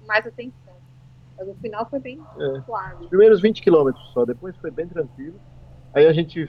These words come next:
Speaker 2: saiu e parou num dock, que é aquele camping de departamento de conservação, que é uma Battleville. E você vê que pouco turismo, era um lugar que tinha bastante natureza.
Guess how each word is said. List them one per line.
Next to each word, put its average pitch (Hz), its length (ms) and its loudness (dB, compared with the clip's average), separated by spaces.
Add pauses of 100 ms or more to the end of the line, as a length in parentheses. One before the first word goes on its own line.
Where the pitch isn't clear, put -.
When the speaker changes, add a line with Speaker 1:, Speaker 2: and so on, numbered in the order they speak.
Speaker 2:
saiu 156 400 2
e 170 80 -2
parou 143 300 2
num 139 240 -4
dock, 143 320 2 (240)
que 120 60 -10
é - 20 -2
aquele 117 360 -8 (220)
camping 120 280 -4
de 107 120 -16
departamento 107 540 -6
de 107 200 -20
conservação, 107 640 -12
que 123 60 -10
é - 20 -6
uma 110 120 -6
Battleville. 127 680 0 (1120)
E 143 180 -2 (1000)
você - 80 2
vê 160 160 4
que - 60 -14 (1400)
pouco 196 300 6
turismo, 175 300 -10 (1000)
era 156 120 6
um 170 40 6
lugar 156 280 6
que - 80 -6
tinha 160 80 -4
bastante 160 360 -4
natureza. 156 920 2